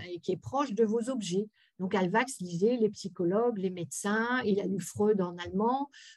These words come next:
euh, et cetera. Euh, dans la mémoire collect-, dans sa pro-, premier ouvrage, La mémoire, par exemple, il avait lu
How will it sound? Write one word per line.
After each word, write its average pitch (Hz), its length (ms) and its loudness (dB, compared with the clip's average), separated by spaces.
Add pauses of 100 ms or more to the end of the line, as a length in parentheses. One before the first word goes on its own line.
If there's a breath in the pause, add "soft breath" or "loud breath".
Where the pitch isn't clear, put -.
euh, 185 220 -2 (120)
et 190 80 -4
cetera. 254 520 0 (400 soft breath)
Euh, 160 680 -2
dans 190 320 -4
la 190 160 -6
mémoire 202 400 0
collect-, 185 400 -4
dans 185 240 -6
sa 175 180 -6
pro-, 175 260 -8
premier 208 340 0
ouvrage, 190 260 0
La 180 100 0
mémoire, 190 300 -2
par 196 120 -4
exemple, 254 180 -4
il 185 80 -2
avait 180 220 2
lu 269 220 2